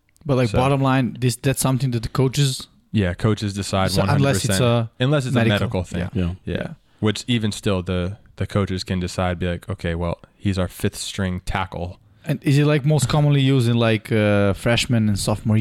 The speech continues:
Speaker 1: year? Or
Speaker 2: Uh,
Speaker 1: does it
Speaker 2: it
Speaker 1: really matter?
Speaker 2: I mean, w-, once you, it, once you use it in your freshman year, it's most common in freshmen. I mean, unless you're recruited to come in and play right away.
Speaker 1: And that's, like, one year of just, like, uh, accommodating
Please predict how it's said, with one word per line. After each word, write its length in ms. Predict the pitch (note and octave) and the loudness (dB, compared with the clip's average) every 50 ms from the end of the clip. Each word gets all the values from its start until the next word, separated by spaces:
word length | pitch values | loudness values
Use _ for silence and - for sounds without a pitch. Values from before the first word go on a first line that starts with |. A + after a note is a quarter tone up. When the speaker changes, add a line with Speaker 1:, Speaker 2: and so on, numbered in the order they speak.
| A#2 | 4
Speaker 1:
year? 200 | B2+ C#3 E3+ E3+ - _ _ _ _ _ - _ _ _ _ _ - | 4 2 2 0 -4 _ _ _ _ _ -20 _ _ _ _ _ -2
Or 80 | - | 0
Speaker 2:
Uh, 520 | G#2+ G2+ A#2+ A#2 G#2+ G2+ G2+ G2+ G2+ G#2 G2+ | 2 2 4 4 4 2 2 2 2 0 2
Speaker 1:
does 180 | - A2+ A2+ | 2 2 2
it 60 | G#2+ G#2 | 2 0
Speaker 2:
it 20 | G#2+ | 0
Speaker 1:
really 160 | G2+ G2 F#2+ G2+ F#2+ | -2 0 0 -2 -2
matter? 220 | F#2+ G2 A#2 - - - | -4 -4 -8 -10 -12 -6
Speaker 2:
I 80 | - A2+ | -2 0
mean, 180 | A#2 A#2+ A#2 A2+ | 2 2 2 0
w-, 140 | A2 A2 - - A#2 B2 B2+ | 0 -2 -4 -2 0 0 2
once 160 | B2+ - - | 0 0 0
you, 80 | B2+ A2 G2+ G#2+ | -2 -2 -2 -6
it, 80 | - - _ | -8 -8 _
once 240 | A#2+ B2 B2+ - - | -2 0 0 2 2
you 40 | A2+ | 2
use 220 | G#2+ A2 G#2+ G2+ | 2 4 2 2
it 60 | G#2+ | 0
in 80 | G2 G2+ | -2 -2
your 100 | G2 F#2+ | -2 -2
freshman 400 | - - G2+ F#2+ - - G#2 G#2 | 0 0 0 0 0 -2 -2 -2
year, 100 | G2+ - | 0 0
it's 220 | G#2+ A2+ - - | 0 -2 0 0
most 300 | A2+ A2+ A2 A2+ - - | 0 0 2 0 -2 -2
common 300 | - A#2 A2 A2 G#2+ G#2+ G2+ | -2 -2 0 0 0 0 -2
in 80 | F#2+ | -2
freshmen. 540 | F2+ - - G#2 G2+ - - A2+ A2+ A#2 B2 - _ _ _ _ _ | -4 -2 -2 -2 -2 0 0 -2 -2 -2 -4 -8 _ _ _ _ _
I 120 | - G#2 G2+ | -6 -2 0
mean, 180 | G2+ G2 G2 | 0 2 2
unless 400 | G2 G2 G2+ G2+ F#2+ - - - - _ - | 2 2 0 0 -2 -4 -8 -12 -16 _ -10
you're 240 | - G2 F#2+ G2+ G2 | -4 -2 0 0 0
recruited 420 | G2 - - - G#2 G2 G2+ F2+ | 0 -2 -2 -2 0 0 0 -2
to 80 | F#2 G2 | -4 -6
come 240 | - - G2 F#2+ F#2+ | -4 -2 -2 0 0
in 100 | F#2+ F#2 | 0 0
and 120 | F2 F2+ | 0 -2
play 200 | - G#2 F#2 F2+ | 0 0 0 -2
right 240 | E2+ F2+ F2+ F#2 F#2 | -2 -2 0 0 2
away. 460 | F#2 F#2 F#2+ F#2+ G2 G2 G2+ G2+ - - - - | 2 2 2 2 2 2 2 0 -2 -6 -12 -6
Speaker 1:
And 100 | - C3+ | -2 -2
that's, 120 | C#3+ C#3+ C3+ | 0 2 2
like, 180 | C#3+ C3+ - | 0 0 0
one 180 | C3 C#3+ C#3+ C#3 | 0 2 2 4
year 220 | C3+ C3+ C#3 C3 | 4 4 4 4
of 240 | A#2+ A2 G#2 - A#2 | 2 0 -2 -6 -6
just, 300 | G#2+ A2+ B2 A#2 - - | -2 0 0 0 0 0
like, 340 | A#2 A2+ G#2 - - - E3 | 0 0 0 -2 -6 -8 -6
uh, 320 | G#2 A2 G#2 G2+ G2 G2 E2+ | -2 0 0 2 2 0 0
accommodating 720 | A2 - - A#2 A2+ A2 G2+ G#2 G2+ F#2 - G#2 F#2 | 0 0 0 2 2 2 4 2 2 2 0 -4 -4